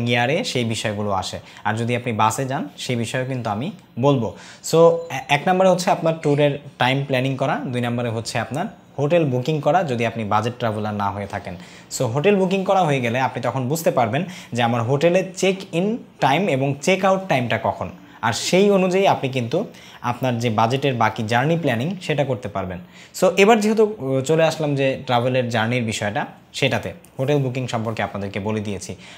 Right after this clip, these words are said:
আর হোটেল বুকিং করার জন্য যে বিষয়টা আপনাদেরকে আমি বলবো, হোটেল বুকিং করার জন্য আপনি বাংলাদেশে যতগুলো, কক্সবাজারে যত হোটেল আছে, সবগুলো হোটেলেরই ওয়েবসাইট পেয়ে যাবেন। সেখানে তাদের ফোন নাম্বারে কল করে বুকিং করতে পারবেন। আবার অনেক ওয়েবসাইটে বা অনেক হোটেলের ওয়েবসাইটে সরাসরি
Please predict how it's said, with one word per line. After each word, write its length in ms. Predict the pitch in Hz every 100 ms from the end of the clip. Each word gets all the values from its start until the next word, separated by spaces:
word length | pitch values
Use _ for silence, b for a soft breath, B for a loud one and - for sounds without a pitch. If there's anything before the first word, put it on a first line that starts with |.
| B
আর 60 | 107 95
হোটেল 220 | 151 196 185
বুকিং 200 | 185 202 196
করার 180 | 190 170
জন্য 140 | 180 175
যে 60 | 147 120
বিষয়টা 260 | 131 127 127
আপনাদেরকে 320 | - 120 120 110
আমি 80 | 101
বলবো, 160 | 104 139
হোটেল 160 | 135 139 127
বুকিং 160 | 127 143
করার 160 | 143 143
জন্য 120 | 143 143
আপনি 120 | 123 117 113
বাংলাদেশে 400 | 123 127 - 123 B B B - 110
যতগুলো, 380 | 123 127 127 131 117 120
কক্সবাজারে 540 | 117 131 127 127 131 123
যত 120 | 110 107
হোটেল 220 | 117 139 131
আছে, 140 | 110 131
সবগুলো 260 | 131 123 127 117
হোটেলেরই 360 | 117 131 131 120
ওয়েবসাইট 360 | 117 117 135 123
পেয়ে 140 | 123 117
যাবেন। 200 | 117 117 B B -
সেখানে 240 | 139 147 143
তাদের 180 | 135 127
ফোন 140 | - 139 143
নাম্বারে 260 | 139 135 127
কল 100 | 127 127
করে 120 | 139 127
বুকিং 200 | 117 123 117
করতে 180 | 113 110 113
পারবেন। 260 | 110 110 110 B B
আবার 140 | 117 127 131
অনেক 160 | 135 156 -
ওয়েবসাইটে 480 | 127 131 - 131 127 120
বা 60 | 117 113
অনেক 140 | 123 -
হোটেলের 320 | 120 139 147 139
ওয়েবসাইটে 400 | 123 113 127 120 -
সরাসরি 320 | 117 113